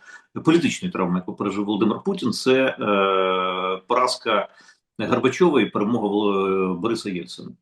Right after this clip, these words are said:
Е, в чому це сталося? Це сталося по одній причині, тому що Єльцин був всенародно обраний президент Росії, і в нього була народна легітимність, тоді і народна любов.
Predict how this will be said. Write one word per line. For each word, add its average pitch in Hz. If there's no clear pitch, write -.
Е, -
в -
чому 180
це 147
сталося? -
Це 123
сталося 147
по 131
одній 120
причині, 127
тому 123
що 107
Єльцин 107
був 104
всенародно 117
обраний 101
президент 104
Росії, 175
і -
в 101
нього 139
була 127
народна 165
легітимність, 156
тоді 123
і 120
народна 101
любов. 90